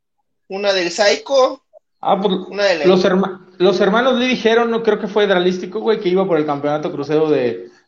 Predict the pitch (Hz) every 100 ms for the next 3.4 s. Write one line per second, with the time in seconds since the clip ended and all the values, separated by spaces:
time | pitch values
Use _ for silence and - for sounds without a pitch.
0 | _ 127 127 139 151 220 208 208 208 190
1 | 196 170 151 165 170 160 175 156 160 175
2 | 151 165 190 175 143 151 143 143 165 156
3 | 139 131 135